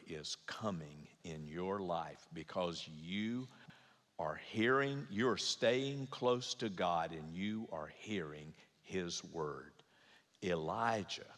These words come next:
get out of the cave because the word of the Lord is coming to you and you are going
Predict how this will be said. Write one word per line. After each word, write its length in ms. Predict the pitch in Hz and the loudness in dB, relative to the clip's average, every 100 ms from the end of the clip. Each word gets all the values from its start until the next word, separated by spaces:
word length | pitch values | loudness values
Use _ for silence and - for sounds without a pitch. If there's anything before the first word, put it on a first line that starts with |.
| - - _ - | -20 -20 _ -8
get 240 | 92 85 78 | 0 0 2
out 340 | 82 110 135 | 6 6 6
of 180 | 143 135 | 2 0
the 80 | - | -6
cave 580 | - 98 78 71 67 - - _ _ _ _ _ _ _ _ | -2 -2 -2 -10 -16 -20 -20 _ _ _ _ _ _ _ _
because 600 | 85 78 101 95 87 80 - | -10 -2 6 8 6 2 -4
the 120 | 80 | -4
word 800 | 73 82 104 110 82 71 73 - - - | -4 -2 2 2 2 -4 -12 -16 -10 -4
of 200 | 78 - | -4 -4
the 100 | 71 | -6
Lord 720 | 76 95 98 69 65 - - _ | -2 0 0 -2 -8 -16 -20 _
is 240 | 82 73 - | -10 -8 -8
coming 560 | - 110 101 76 71 - - | -4 -2 -2 -4 -10 -16 -12
to 140 | 82 | -12
you 360 | 73 85 87 71 67 | -8 -6 -6 -8 -12
and 260 | 76 76 76 | -10 -10 -10
you 460 | 76 95 110 131 160 | -6 -4 -4 -4 -6
are 160 | 98 82 | -6 -6
going 540 | 76 90 95 104 107 | -4 -2 0 0 -2